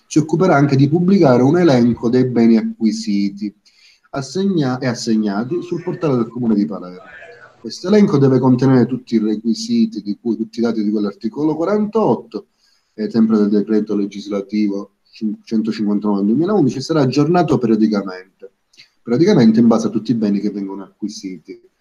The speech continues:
ai sensi sempre del decreto legislativo, che è il codice delle leggi antimafia e delle misure di prevenzione. Quindi bando, elenco, e adesso andiamo avanti.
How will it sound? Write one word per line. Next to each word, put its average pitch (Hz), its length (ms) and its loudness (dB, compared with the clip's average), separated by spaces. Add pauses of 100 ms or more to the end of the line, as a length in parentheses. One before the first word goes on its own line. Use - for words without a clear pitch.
(160)
ai 110 80 -6
sensi 104 320 -2
sempre 98 240 -4
del 92 80 -8
decreto 98 240 -6
legislativo, 90 720 -12 (340)
che 107 120 -4
è - 20 0
il - 80 -4
codice 98 420 -2
delle 92 360 -4
leggi 101 240 -4
antimafia 95 500 -8
e - 20 -18
delle 95 140 -16
misure 92 300 -16
di 87 100 -20
prevenzione. 87 480 -20 (360)
Quindi 110 260 4
bando, 110 800 0 (400)
elenco, 165 720 0
e 151 60 -8
adesso 156 260 -2
andiamo 107 280 0
avanti. 82 460 -16